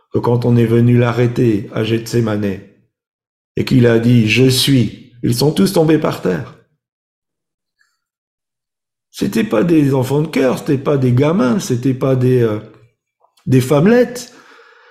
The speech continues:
C'était des hommes de guerre, c'était des soldats. Ils étaient armés comme des soldats,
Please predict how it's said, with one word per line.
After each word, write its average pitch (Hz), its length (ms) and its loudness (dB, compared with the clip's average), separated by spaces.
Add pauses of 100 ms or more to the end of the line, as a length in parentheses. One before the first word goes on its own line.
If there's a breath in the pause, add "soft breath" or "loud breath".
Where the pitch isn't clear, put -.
(140 soft breath)
C'était - 320 0
des 165 240 4
hommes 180 220 4
de 156 140 2
guerre, 214 260 2
c'était 180 320 0
des 180 120 2
soldats. 160 640 -2 (1600)
Ils 123 200 4
étaient 160 200 4
armés 175 540 2
comme 226 260 4
des 175 120 4
soldats, 156 800 -2